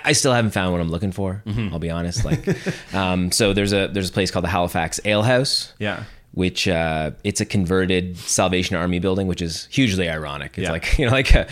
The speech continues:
Speaker 1: a place where there's tons of drinking, and it was sold to them by a teetotaling organization,
Speaker 2: Yeah,
Speaker 1: which is
Speaker 2: interesting.
Speaker 1: fascinating. But solid wings. I don't know on the wingman scale what he gave it.
Speaker 2: Okay.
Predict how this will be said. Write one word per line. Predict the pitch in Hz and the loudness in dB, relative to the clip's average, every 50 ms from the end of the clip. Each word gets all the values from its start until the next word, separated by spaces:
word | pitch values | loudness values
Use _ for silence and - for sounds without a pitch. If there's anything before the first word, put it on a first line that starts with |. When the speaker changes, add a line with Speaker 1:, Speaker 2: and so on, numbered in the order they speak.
| - - - - - | -6 -2 0 2 2
Speaker 1:
a | - 90 | 2 0
place | - - 110 98 92 - - | 0 2 2 2 2 2 0
where | 90 85 82 | 0 0 0
there's | 82 82 - | 0 -2 -2
tons | - 98 90 85 | 0 0 0 0
of | 82 | -2
drinking, | 73 87 82 78 82 82 80 78 80 87 - | -2 -4 -4 -4 -4 -6 -6 -6 -6 -8 -8
and | - 76 | -8 -6
it | 78 | -6
was | 76 78 78 76 - - - - - - | -6 -6 -6 -6 -8 -8 -10 -16 -10 -4
sold | - - 101 95 90 | -2 0 0 0 0
to | - 87 | -2 -2
them | 87 82 | -2 -2
by | 82 82 | -2 -2
a | 80 78 | -2 -4
teetotaling | - - 90 80 - 80 76 78 80 76 | -2 -2 -4 -2 -2 -4 -4 -4 -4 -4
organization, | 73 73 71 69 78 76 71 65 76 73 101 110 | -6 -6 -6 -6 -6 -8 -8 -8 -6 -6 -4 -4
Speaker 2:
Yeah, | 107 98 90 | -4 -2 -2
Speaker 1:
which | 85 78 | -4 -4
is | 78 | -4
Speaker 2:
interesting. | 78 95 87 87 - - 95 | -4 -6 -6 -8 -6 -4 -4
Speaker 1:
fascinating. | 90 90 - - 78 78 78 - | -4 -4 -4 -4 -6 -6 -4 0
But | - - - - - - - - _ - | 0 0 0 0 -6 -14 -16 -12 _ 0
solid | - - 180 165 165 175 180 156 | 2 4 6 6 6 6 6 6
wings. | 143 143 143 143 143 139 147 - - - - - - - - _ _ | 6 6 6 4 4 2 2 0 -2 -4 -8 -16 -20 -20 -20 _ _
I | - 123 | -2 0
don't | 135 143 | 2 4
know | 143 135 | 4 4
on | 135 123 | 4 4
the | 110 | 4
wingman | 110 110 110 107 101 101 98 | 4 4 4 4 4 4 2
scale | 98 - - 92 90 87 85 85 | 2 2 2 2 2 2 2 2
what | 90 90 | 2 2
he | 90 85 | 0 0
gave | 85 85 82 80 76 | 0 0 0 0 -2
it. | 78 - - - - - | -4 -6 -6 -10 -10 -10
Speaker 2:
Okay. | - - 101 85 82 | -8 -6 -6 -6 -6